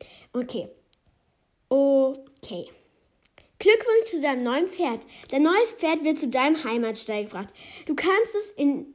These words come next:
deinem Stall finden. Oh ja, ich freu mich schon voll. Also, das ist echt gut. Es ist ja so ein leerer Platz. Viel Glück mit deinem neuen Pferdchen. Äh, da steht natürlich Pferd.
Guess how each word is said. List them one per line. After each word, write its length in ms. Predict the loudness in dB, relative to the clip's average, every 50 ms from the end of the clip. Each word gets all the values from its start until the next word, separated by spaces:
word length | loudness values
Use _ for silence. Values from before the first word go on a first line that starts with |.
| -20 _ _ _ _ _ _ _ _ _
deinem 340 | 0 0 2 2 2 0 0
Stall 500 | -2 -6 -4 -2 -2 0 0 0 -2 -4
finden. 460 | -6 -2 0 0 0 0 -2 -8 -16 _ -20 -20 _ _ _ _ _ _ _ _ _ _ _ _ _ _ -20 -20 -20 -20 -20 -20 -20 -20 -20 -20 -20 -20 -20 -20 -20 -20 -20 _ _ _ _ _ _ -2
Oh 240 | 0 2 4 6
ja, 440 | 6 6 6 6 6 6 4 2 0 -4 -10 -20 _ _ _ _ -20 -10 -4
ich 340 | -2 -2 -2 -2 -4 -8 -12
freu 560 | -14 -16 -14 -14 -10 -4 -2 2 2 2 2
mich 400 | 2 0 -2 -2 -4 -6 -8 -6
schon 240 | -4 -4 -4 -6 -8
voll. 560 | -10 -8 -6 -4 -2 0 0 0 0 0 -2 -6 -14 -12 -6
Also, 540 | -4 -2 -2 -2 -2 -2 -2 -2 -4 -4 -8 -14 -14 _
das 180 | -12 -10 -10
ist 180 | -12 -14 -16 -18 _ _
echt 360 | -6 -6 -6 -6 -8 -14 -14
gut. 340 | -10 -8 -6 -6 -6 -8 -10
Es 140 | -14 -14 -14 -14
ist 100 | -8 -6
ja 80 | -6 -4
so 140 | -2 -2
ein 60 | -2 -4
leerer 260 | -4 -6 -8 -10 -10
Platz. 360 | -10 -10 -10 -10 -10 -14 -20 _ -20 -20 -20 -20 _
Viel 440 | -18 -12 0 6 6 6 6 6 2
Glück 260 | 0 0 0 0 -2
mit 160 | -2 -2 -2
deinem 340 | -4 -4 -4 -6 -6 -6 -4
neuen 300 | -2 0 2 2 2 2
Pferdchen. 880 | 0 -4 -12 -12 -8 -8 -8 -8 -8 -12 -16 -10 -8 -8 -6 -6 -10 -12 -12 -10
Äh, 160 | -8 -8 -8
da 80 | -8
steht 320 | -10 -8 -8 -8 -8 -8 -8
natürlich 380 | -12 -12 -12 -14 -16 -18 -18
Pferd. 360 | -20 -20 -20 -18 -18 -20 -20